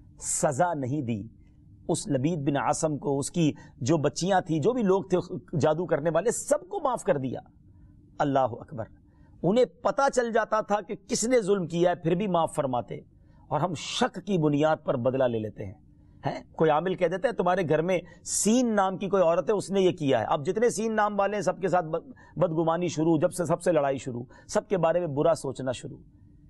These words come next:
इंसान ही से गलती होती है, माफ़ी करने वाला जहन रखिए। माफ़ करेंगे, अल्लाह ताला आपको माफ़ कर देगा। रहम करेंगे, आप पर रहम किया जाएगा। अल्लाह मुझे और आपको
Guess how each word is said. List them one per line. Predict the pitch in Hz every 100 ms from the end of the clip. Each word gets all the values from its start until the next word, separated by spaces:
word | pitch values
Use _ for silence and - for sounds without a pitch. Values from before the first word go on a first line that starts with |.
| - - -
इंसान | 151 131 147 143 139
ही |
से | 135 139
गलती | 117 113 135
होती | 104 107 120
है, | 104 98 - - - - - -
माफ़ी | 120 135 165
करने | 160 131 127 123
वाला | 117 117
जहन | 101 107 104
रखिए। | - - 110 - - - - -
माफ़ | 120 143 156
करेंगे, | - 139 143 156 - - - - -
अल्लाह | 131 127
ताला | 123 120
आपको | 120 - 120
माफ़ | 117 -
कर | 120
देगा। | 110 - - - - -
रहम | 147 - 185
करेंगे, | 240 254 190 185 - - - - - -
आप | 160 170 -
पर | 151
रहम | - 123
किया | 113 127
जाएगा। | 123 - 131 - - - -
अल्लाह | 127 131
मुझे | 127 135
और | 160
आपको | 151 - 180